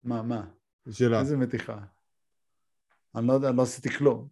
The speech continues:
Speaker 2: שקרן!
Speaker 1: פשוט רציתי לתת לך לראות
Speaker 2: אתה
Speaker 1: מה יקרה.
Speaker 2: שקרן,
Speaker 1: אה.
Speaker 2: שקרן, אתה יותר שקרן מזה שאומרים לך ש-, שאתה לא עושה מישהי.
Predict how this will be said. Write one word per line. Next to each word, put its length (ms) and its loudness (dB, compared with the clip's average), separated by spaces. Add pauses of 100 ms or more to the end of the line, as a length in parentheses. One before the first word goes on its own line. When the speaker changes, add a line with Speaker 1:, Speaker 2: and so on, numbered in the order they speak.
(1300)
Speaker 2:
שקרן! 520 -4
Speaker 1:
פשוט 280 -4
רציתי 460 4
לתת 360 6
לך 200 -2 (440)
לראות 320 2
Speaker 2:
אתה 120 0
Speaker 1:
מה 120 2
יקרה. 140 0
Speaker 2:
שקרן, 460 4
Speaker 1:
אה. 180 8
Speaker 2:
שקרן, 340 2
אתה 80 -2
יותר 220 0
שקרן 480 -2
מזה 260 0
שאומרים 800 2
לך 120 -2
ש-, 420 0
שאתה 160 -4
לא 100 2
עושה 280 0
מישהי. 320 -2